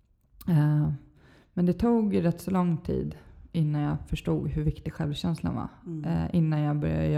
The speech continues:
Speaker 1: jo-, jobba med den. Självförtroende är ju inte samma sak.
Speaker 2: Nej.
Speaker 1: Men den byggde jag, eh, mitt självförtroende började jag bygga, eh, rätt så snabbt genom att göra saker. Visserligen, då byggde jag ju på min självkänsla också.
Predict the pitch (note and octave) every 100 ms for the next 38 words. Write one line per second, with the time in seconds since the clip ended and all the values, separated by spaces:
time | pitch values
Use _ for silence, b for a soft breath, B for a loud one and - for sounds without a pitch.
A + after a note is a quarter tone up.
0 | D3+ E3 D#3 D#3 D#3+ D#3+ D3 D#3 B B
1 | B - G#3 G3 - - C4 B3+ F3+ D3+
2 | D3 D3+ E3 - _ _ _ - E3+ D#3+
3 | D3 D3+ E3 D#3 - - - - - F3
4 | E3 D#3+ - - F3 F3+ A3+ A3+ G3 E3+
5 | F3+ G#3+ F#3+ F3 E3+ B B B B -
6 | F3+ F#3 F#3 F#3+ - G#3+ F#3+ - - A3+
7 | G#3+ F#3 E3 E3 D#3 D3+ D3 D3+ D#3 D3+
8 | D#3+ b b b b b _ _ _ -
9 | D#3 D3 D#3 B3+ C#3+ D3+ D3+ - D#3 D3
10 | C#3+ E3 D3+ D3+ D3 - C#3+ C#3 - C#3+
11 | E3 F3+ F#3 F#3 E3+ E3 D#3 E3 E3+ D#3+
12 | D3+ D#3 D3 C#3+ E3+ D3+ C#3+ D#3 D3 -
13 | D#3+ C#3+ F3 F3+ - -